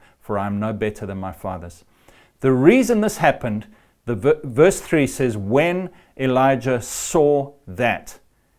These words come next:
hope disappeared, despair came in. What happened? What did he see? The messenger came and described that Jezebel was gonna kill him, and Elijah, in his imagination,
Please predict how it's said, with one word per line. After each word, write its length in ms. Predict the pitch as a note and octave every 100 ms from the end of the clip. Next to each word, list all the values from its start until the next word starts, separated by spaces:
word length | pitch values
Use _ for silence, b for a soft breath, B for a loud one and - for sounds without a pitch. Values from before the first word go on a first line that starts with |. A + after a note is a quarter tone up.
| _ _ _ _ _ _ _ _ _ _ _ _ _ -
hope 340 | - C#3 C#3+
disappeared, 720 | C3+ - A2+ - G#2+ D2+ -
despair 520 | A#2 - - - B2+ A#2+
came 340 | - A#2 G#2+
in. 160 | F#2 D#2+ -
What 240 | A#2 -
happened? 460 | - A#3+ - F2 F#2
What 120 | E3
did 100 | G#3+
he 140 | G#3+
see? 500 | - - F3 F#2+ B2+ b b b b b -
The 100 | A#2+
messenger 540 | C3 F#3+ - F3 D3+
came 340 | - C#3+ B2+
and 100 | A#2
described 760 | A2 A#2+ - - E3 C3 F#2 - _
that 300 | A2+ G#2 -
Jezebel 420 | C3 C3 B2+ A#2+
was 120 | A2
gonna 200 | - A2+
kill 240 | G#2+ A2+ G2+
him, 100 | G#2 b b -
and 180 | B2
Elijah, 680 | B2 B2 C#3 F3 F3 F3 -
in 120 | C#3+
his 140 | C3 A#2
imagination, 1080 | A#2 B2 D#3 C#3+ D#3 D3 C3 - G2+ F#2+